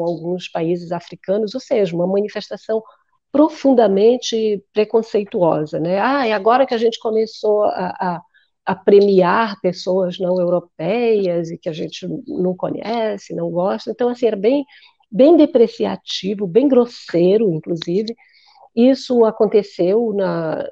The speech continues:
na Alemanha, que, que tinha um candidato muito tradicional e muito forte, e, e, e ficou um clima bastante, bastante difícil.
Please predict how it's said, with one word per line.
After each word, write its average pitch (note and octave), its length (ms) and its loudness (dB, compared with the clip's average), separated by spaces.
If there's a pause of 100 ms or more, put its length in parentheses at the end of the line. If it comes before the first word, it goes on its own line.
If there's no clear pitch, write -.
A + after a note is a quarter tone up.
na F#3+ 280 -2
Alemanha, F#3 640 -4
que, - 260 -10
que D#3+ 120 -16
tinha G#3+ 280 2
um G3 80 4
candidato E3+ 720 -2
muito C4 380 4
tradicional F3 880 -4
e E3 60 -6
muito D#3 300 -8
forte, A#3+ 520 -4 (840)
e, G#3 760 6 (1700)
e, A#3+ 320 2
e B3 40 4
ficou E4 420 2
um - 120 -6 (100)
clima F#3+ 680 0
bastante, E3+ 1120 -6
bastante E3 1120 -8
difícil. E3 720 -10